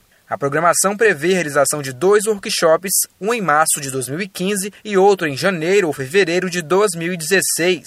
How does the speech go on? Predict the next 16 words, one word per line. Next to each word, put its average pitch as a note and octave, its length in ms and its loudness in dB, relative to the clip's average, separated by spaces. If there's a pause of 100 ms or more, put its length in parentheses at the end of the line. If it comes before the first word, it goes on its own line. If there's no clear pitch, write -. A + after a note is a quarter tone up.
(360)
em C3+ 80 -12
São G#3 260 -2
Paulo F#3 520 4
e E3+ 100 -6
Nagoya, D#3+ 580 2 (120)
respectivamente, F#3 1080 -2 (160)
além D#3 300 0
de B2+ 80 -8
atividades F3 640 0
à G3 60 2
distância G3 720 0
entre G#3 240 -6
cada F3+ 340 2
um D#3+ 140 -4
dos D#3+ 180 -6
encontros. E3 840 -2